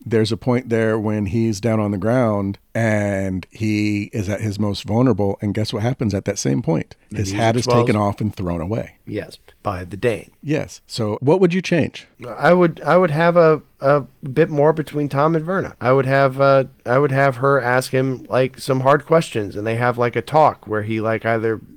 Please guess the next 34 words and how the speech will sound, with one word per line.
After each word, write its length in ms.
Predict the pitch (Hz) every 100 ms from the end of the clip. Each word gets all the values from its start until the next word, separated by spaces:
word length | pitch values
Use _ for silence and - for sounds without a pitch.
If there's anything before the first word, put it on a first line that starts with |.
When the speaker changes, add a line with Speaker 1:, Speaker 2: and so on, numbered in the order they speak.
| 185 98
Speaker 2:
dumps 300 | 120 123 -
her 120 | 139
or 460 | 135 117 117 113 - _ 120
something 320 | 139 139 123
like 160 | 127 131
that. 260 | 135 92
I, 140 | 101 117
I, 400 | 110 113 101 - 110
like 120 | 110
a 60 | 107
Lauren 260 | 123 135
Bacall, 320 | 127 131 127 123
Humphrey 300 | 127 127 120
Bogart 360 | 131 113 107
moment 360 | 104 104 117 -
where 240 | 110 107 107 -
she 160 | 123
just 200 | 120 117
flat 240 | - 123 120
out 200 | 120 120
asks, 420 | 127 123 - -
like, 200 | 117 107
"What, 240 | 113 110
what 240 | 113 110 127
is 180 | 123 117
this? 220 | 123 -
What 100 | 123
do 60 |
you 80 | 123
want 220 | 123 123
from 120 | 110 101
me?" 120 | 90
or 60 |
something. 360 | 87 101 -